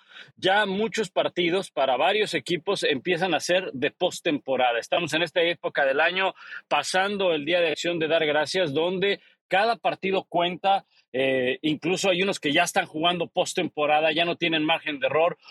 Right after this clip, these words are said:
otros matemáticamente no están eliminados, pero tienen muy pocas probabilidades. De hecho, no hay un solo equipo eliminado en la N F L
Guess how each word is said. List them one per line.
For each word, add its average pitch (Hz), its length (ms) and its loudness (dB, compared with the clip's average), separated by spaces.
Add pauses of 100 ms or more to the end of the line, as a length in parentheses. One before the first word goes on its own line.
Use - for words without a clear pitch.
(180)
otros 220 420 0
matemáticamente 196 880 0
no 196 80 -2
están 208 260 0
eliminados, 190 580 0
pero 180 200 0
tienen 180 300 0
muy 196 140 0
pocas - 320 -2
probabilidades. 175 680 0 (260)
De 196 100 6
hecho, 202 360 0
no 175 220 2
hay 262 140 2
un 262 120 -2
solo 247 260 2
equipo 214 380 0
eliminado 190 640 2
en 180 100 0
la 160 120 4
N 180 140 -2
F 165 180 0
L 208 280 0